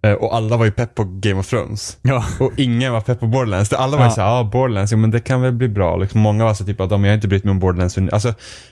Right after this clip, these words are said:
Speaker 1: jag kan ju inte säga att man har brytt sig särskilt mycket om universumet i Borderlands. Liksom, det har alltid funnits en sorts karaktär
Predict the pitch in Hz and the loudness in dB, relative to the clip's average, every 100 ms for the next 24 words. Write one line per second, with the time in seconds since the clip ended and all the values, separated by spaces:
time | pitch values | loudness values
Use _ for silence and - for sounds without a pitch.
0 | _ - - - 120 - 104 - 117 110 | _ -10 -10 -4 -4 -2 -4 -2 -2 0
1 | 95 95 120 - 120 104 98 98 - 95 | 0 0 -2 -2 -2 0 2 0 0 -2
2 | 92 - 101 101 107 151 147 113 95 69 | -2 0 2 2 0 -2 -2 -2 -2 -2
3 | 71 69 90 95 101 98 92 - 127 104 | -2 -6 -2 0 2 2 0 -2 -2 -2
4 | 98 104 - - 92 87 - 180 110 67 | -2 -2 -4 -2 -2 -4 -6 -4 -4 -2
5 | 92 127 | 0 -2